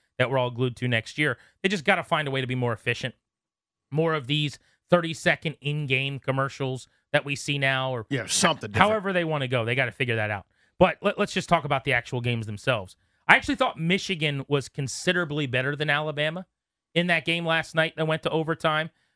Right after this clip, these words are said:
Speaker 1: The Wolverines end up winning twenty-seven twenty. Blake Corum, who's a Virginia kid, by the way, had he not have gone to Baltimore to go to, like, a prep school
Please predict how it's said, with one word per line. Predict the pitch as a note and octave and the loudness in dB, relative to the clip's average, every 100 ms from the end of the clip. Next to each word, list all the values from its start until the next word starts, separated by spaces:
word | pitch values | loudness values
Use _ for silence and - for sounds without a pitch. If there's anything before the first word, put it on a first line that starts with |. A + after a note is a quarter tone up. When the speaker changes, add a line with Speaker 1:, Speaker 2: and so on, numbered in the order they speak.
| - | 0
Speaker 1:
The | D3 | 2
Wolverines | E3 F3+ D#3 D#3+ C#3+ | 2 0 0 0 0
end | D3+ D3+ | 0 0
up | D3 | 0
winning | D3+ D3 | -2 -2
twenty-seven | - D#3 D3 D#3 C#3 C3 | 0 0 2 0 0 -4
twenty. | - C#3+ C#3+ B2+ _ _ - | -2 0 0 -6 _ _ -8
Blake | A2+ F3 G3 | 2 2 2
Corum, | - D#3+ E3+ C#3+ | 0 0 2 0
who's | C3+ | -2
a | B2+ | -2
Virginia | B2+ B2 E3+ D#3+ | -2 0 2 0
kid, | - B2+ | 0 0
by | A2+ G#2+ | 2 0
the | G#2 | -2
way, | G#2+ G#2 - _ _ _ F3 | -2 -4 -8 _ _ _ 2
had | G3 | 2
he | F#3+ | 0
not | D#3+ F#3+ | 0 0
have | C4+ E3+ | -2 -4
gone | D3+ F#3 F#3 | -2 -2 -2
to | |
Baltimore | C#3+ B2+ C#3+ D3+ C#3 A#2+ A2+ | -4 -2 -2 -2 -2 -2 -2
to | |
go | A#2 C3+ | -2 -2
to, | B2+ | 0
like, | B2 | -4
a | A2+ | -6
prep | - C#3+ - | -2 -2 -2
school | - - C3+ B2 A2 | -8 -6 -4 -4 -8